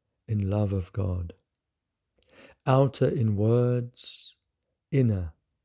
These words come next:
in prayer. Outer in keenness of intellect,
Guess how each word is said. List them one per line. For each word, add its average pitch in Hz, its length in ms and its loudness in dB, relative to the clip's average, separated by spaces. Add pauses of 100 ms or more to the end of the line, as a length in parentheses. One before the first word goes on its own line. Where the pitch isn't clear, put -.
(160)
in 92 220 -2
prayer. 90 520 -4 (1300)
Outer 131 460 2
in 110 320 0
keenness 139 760 -2
of 123 240 0
intellect, 117 920 -4